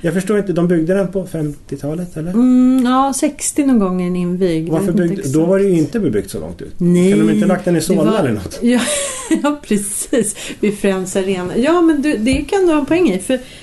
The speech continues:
Speaker 2: man, då var ju Sigtuna och Märsta, det var ju bara liksom som en ma-, Sigtuna har en gammal stad, men Märsta var ju en sån här liten matarstad blev det ju, växt upp till Arlanda. Så där bodde ju lite flygfolk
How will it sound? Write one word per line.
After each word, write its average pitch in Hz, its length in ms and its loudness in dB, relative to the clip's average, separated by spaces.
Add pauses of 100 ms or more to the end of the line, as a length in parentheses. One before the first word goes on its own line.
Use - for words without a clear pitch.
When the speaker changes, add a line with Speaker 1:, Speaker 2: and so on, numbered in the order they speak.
(140)
Speaker 2:
man, 240 220 0
då 262 380 4
var 170 180 2
ju 170 200 4
Sigtuna 180 680 0
och 175 60 2
Märsta, 202 440 0
det 175 100 2
var 151 160 0
ju 202 60 2
bara 226 180 2
liksom 185 240 0
som 180 160 0
en 190 200 4
ma-, 196 260 0
Sigtuna 240 440 0
har 165 80 2
en 156 80 0
gammal 156 260 0
stad, 156 200 -2
men 165 320 0 (140)
Märsta 269 480 2
var 196 100 2
ju 180 60 2
en 180 60 -2
sån 170 80 0
här 165 60 0
liten 160 200 0 (260)
matarstad 196 1200 2
blev 170 320 2
det 165 60 2
ju, 156 80 4
växt 175 300 -4
upp 160 200 -2
till 160 360 2 (200)
Arlanda. 190 640 2 (200)
Så - 120 -2
där 170 120 0
bodde 196 460 0
ju 190 60 2
lite 180 260 0
flygfolk 160 920 0